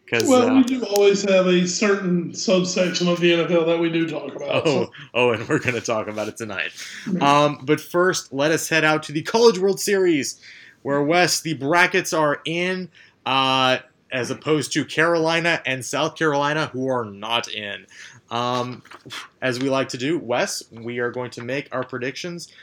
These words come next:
Speaker 1: Uh, do you have a bracket in front of you?
Speaker 2: Uh, give me about ten seconds and I will.
Speaker 1: All right. Well,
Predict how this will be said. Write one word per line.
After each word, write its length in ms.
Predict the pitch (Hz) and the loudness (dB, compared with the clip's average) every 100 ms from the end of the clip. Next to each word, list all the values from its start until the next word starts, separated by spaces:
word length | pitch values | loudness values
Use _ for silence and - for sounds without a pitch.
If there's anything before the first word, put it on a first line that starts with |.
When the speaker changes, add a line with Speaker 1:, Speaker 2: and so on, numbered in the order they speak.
| - - | -16 -6
Speaker 1:
Uh, 140 | 123 | -4
do 160 | 110 156 | -4 -4
you 120 | 214 | -2
have 140 | 220 | -4
a 60 | 208 | -4
bracket 380 | 170 190 190 190 | -2 -4 -4 -8
in 100 | 185 | -10
front 220 | 202 185 | -10 -10
of 100 | 98 | -10
you? 160 | - - _ _ - - _ _ 226 | -16 -20 _ _ -20 -20 _ _ 4
Speaker 2:
Uh, 420 | 202 185 180 175 | 6 8 6 4
give 260 | 180 208 196 | 2 2 4
me 200 | 202 196 | 6 6
about 560 | 180 180 180 - - | 6 4 2 -6 -14
ten 420 | - 202 208 208 | -4 2 4 4
seconds 720 | 202 - - 214 180 185 180 175 | 2 -2 0 0 2 2 0 2
and 120 | 170 | 2
I 80 | 175 | 2
will. 480 | 170 170 160 170 180 - _ - 196 | 2 2 2 0 -2 -14 _ -12 -2
Speaker 1:
All 80 | |
right. 160 | 156 170 - | -2 -2 -2
Well, 380 | 135 135 139 | 2 2 2